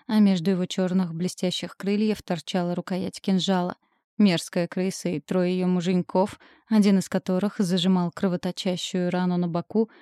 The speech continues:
ошарашенно смотрели на нас, выставив оружие на изготовку.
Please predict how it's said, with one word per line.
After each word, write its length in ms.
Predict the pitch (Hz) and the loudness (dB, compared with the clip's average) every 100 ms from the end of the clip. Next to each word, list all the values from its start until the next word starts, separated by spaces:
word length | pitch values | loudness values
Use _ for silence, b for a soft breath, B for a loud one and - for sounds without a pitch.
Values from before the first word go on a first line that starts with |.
| b | b
ошарашенно 720 | - 208 214 185 185 - 240 247 | -4 0 2 2 0 2 2 2
смотрели 560 | - 180 - 247 208 | 0 -2 2 2 2
на 140 | 175 175 | 0 0
нас, 260 | 175 - b b b | -2 -4 b b b
выставив 580 | 202 196 190 190 180 - | 0 0 0 -2 -2 -2
оружие 380 | 185 185 180 185 | 0 0 0 2
на 140 | 185 | 2
изготовку. 760 | 175 170 180 196 175 - 190 | 0 -2 -2 -2 -4 -8 -14